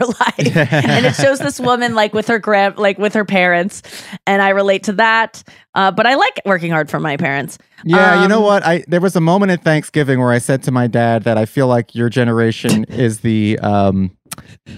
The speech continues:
Speaker 2: uh, your generation just took everything and, like, you, they, you're the generation of using things because
Speaker 1: Uh-huh.
Speaker 2: they, like, ruin the environment and blah, blah, blah.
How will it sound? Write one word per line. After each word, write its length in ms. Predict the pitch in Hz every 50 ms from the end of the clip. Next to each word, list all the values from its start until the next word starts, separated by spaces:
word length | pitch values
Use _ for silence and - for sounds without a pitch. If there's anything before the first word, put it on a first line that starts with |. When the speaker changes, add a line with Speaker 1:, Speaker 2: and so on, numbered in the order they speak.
| - - - -
Speaker 2:
uh, 200 | - 123 123 127 127
your 120 | 135 160 151
generation 720 | 147 170 160 160 143 135 135 143 135 - - 139 123 117
just 220 | 110 127 - - -
took 280 | - 135 131 - -
everything 640 | 143 135 143 151 147 143 156 156 160 165 170 165 -
and, 140 | - 117 113
like, 140 | 117 113 107
you, 180 | 104 113 135 -
they, 320 | 131 127 123 139 131 - _ -
you're 180 | 123 143 156
the 80 | 143 143
generation 540 | - - 143 139 135 135 139 127 - 147 127
of 100 | 113 104
using 480 | 104 113 123 135 127 127 151 151 156
things 520 | 139 160 170 170 175 185 190 - - - _ _ _ _ _ _ _ _ - _ -
because 300 | 147 135 - 147 135 123
Speaker 1:
Uh-huh. 40 | 120
Speaker 2:
they, 140 | 135 131 131
like, 240 | 127 123 120 104
ruin 240 | 120 123 127 127 120
the 100 | 123 120
environment 500 | 117 107 113 117 113 113 113 113 113 110 110
and 60 | 101
blah, 140 | 110 107 107
blah, 180 | 110 107 107 101
blah. 280 | 107 110 107 107 104